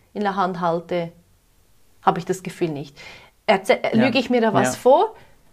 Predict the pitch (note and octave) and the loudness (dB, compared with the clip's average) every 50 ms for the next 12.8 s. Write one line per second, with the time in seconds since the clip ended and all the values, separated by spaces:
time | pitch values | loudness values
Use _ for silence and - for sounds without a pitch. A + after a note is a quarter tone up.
0 | - _ _ - - - F#4+ G#4+ F#4+ G#3+ - - - - - - - _ _ _ | -20 _ _ -4 0 4 4 6 4 4 2 -4 -14 -16 -18 -20 -20 _ _ _
1 | - A3+ A3 G3 - - - - - - - - - - - - - - - - | 4 6 6 6 2 0 -6 -14 -12 -12 -10 -10 -12 -14 -18 -20 -20 -20 -10 2
2 | - C4+ A#3 A#3 - G3+ G3+ F3 F3 - - G3+ - - - - - - - - | 2 2 2 6 4 4 4 4 0 -2 -2 -8 -14 -16 -18 -20 -20 -18 -16 -16
3 | - - - - - - G#3 G#3+ A3+ A#3+ A3 - - - _ _ _ _ _ _ | -16 -16 -18 -20 -6 -2 2 4 6 4 4 2 0 -14 _ _ _ _ _ _
4 | - _ - C#4 D#4 E4+ E4+ E4+ - - - D#4 D#4 D#4 D#4+ D4 D4 C#4+ - C#4+ | -10 _ 4 6 6 6 4 0 -8 0 0 0 2 2 0 -2 -2 -2 -4 -6
5 | C4+ A3+ - - _ _ _ _ _ _ _ _ _ _ _ _ _ _ _ - | -8 -8 -10 -20 _ _ _ _ _ _ _ _ _ _ _ _ _ _ _ -16
6 | - - - A#3+ B3 C#4+ D#4 D#4 - D4 C4 - A3 A3 A3 G#3+ G#3+ G#3+ - - | -6 0 4 4 6 4 4 2 0 0 2 4 4 4 4 2 0 -4 -10 -18
7 | - - - G3+ G#3 G3+ G3 G3 - - - G3 F#3+ F#3+ - - - A3+ A3 B3+ | -20 -10 -6 -4 -2 -2 -4 -6 -6 -4 -2 -2 -2 -4 -6 -6 -6 -4 -4 -2
8 | D4+ E4 D4+ C4+ A#3+ A#3 G#3+ G#3+ - - - A3 B3+ A#3+ C#4 C4 C4 B3 A#3+ - | -2 0 0 0 2 0 -2 -4 -6 -10 -10 -8 -4 -2 -2 -2 -2 -2 0 0
9 | A#3 - A#2 - - - - - - A3 G#3 - - A3 G#3 F3+ G#3+ C4 F4+ F#4+ | 0 0 0 -4 -12 -20 -20 -12 -12 -12 -12 -4 0 0 0 0 2 2 2 2
10 | F#4 - - - C#4+ A#3 G#3+ G#3 - G3+ G#3 G#3+ G#3 G#3 G#3 G3 F#3+ - - G#3+ | 0 -6 -2 0 2 2 2 0 -2 -4 -4 -4 -4 -4 -4 -8 -8 -2 2 4
11 | G#3 A3 C4+ D4 D4 D4 - - A3+ G3+ G3 G3+ G3 F#3+ F#3+ F3 - - F#3 G3 | 4 6 4 4 2 -4 0 0 0 0 0 -2 -6 -4 -4 -6 -2 0 2 2
12 | A3 B3+ C4 B3+ C4 - G#3+ F#3+ F3+ E3+ E3 E3 E3+ F#3 F3+ F3+ | 4 2 2 0 -2 -2 0 0 0 0 -4 -4 -4 -4 -4 -4